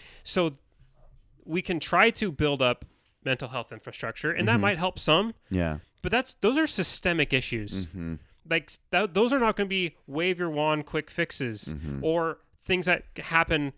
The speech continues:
Speaker 1: with one passage of a, of a bill.
Speaker 2: Right.
Speaker 1: Those are long-term generational things that have to happen in order to f-, to correct for generations of neglect of mental health.
Speaker 2: Mm-hmm.
Speaker 1: What can be done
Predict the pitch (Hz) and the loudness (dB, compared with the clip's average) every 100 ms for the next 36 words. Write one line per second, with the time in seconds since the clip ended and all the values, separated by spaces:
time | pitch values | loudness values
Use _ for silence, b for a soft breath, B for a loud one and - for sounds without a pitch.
0 | b b 151 135 147 160 147 151 147 147 | b b -4 0 2 2 2 -2 -2 -4
1 | 139 131 123 135 127 113 175 123 107 - | -4 -4 -4 -4 -2 0 2 2 -4 -12
2 | - - - 139 180 175 180 151 - - | -6 -6 -6 0 2 2 2 0 -4 -8
3 | 139 156 185 208 - 185 180 139 165 151 | -2 2 2 0 -2 -2 -2 0 0 0
4 | 139 147 156 170 151 - 156 147 135 - | 0 0 0 -2 -4 -2 -2 -2 -6 -2
5 | 147 - - 151 147 143 131 135 135 131 | -4 -4 0 0 2 -2 -2 -4 -6 -4
6 | 127 - - _ _ 147 - - 165 156 | -6 -6 -20 _ _ -10 -8 -2 2 2
7 | - b b b - 175 156 - _ 180 | 0 b b b -6 -4 -4 -6 _ -20
8 | 180 _ _ - 190 175 156 156 156 143 | -20 _ _ -2 0 2 2 0 -2 -6
9 | 127 123 135 131 - 117 113 - 110 123 | -4 0 2 2 0 -8 -8 -10 -14 -14
10 | - - 90 87 82 85 _ _ _ _ | -12 -6 0 2 0 -2 _ _ _ _
11 | _ _ _ _ _ _ _ _ _ _ | _ _ _ _ _ _ _ _ _ _
12 | _ _ _ _ _ - 135 175 - 185 | _ _ _ _ _ -10 0 0 0 0
13 | 226 262 180 127 123 117 135 | 0 2 0 0 0 0 -4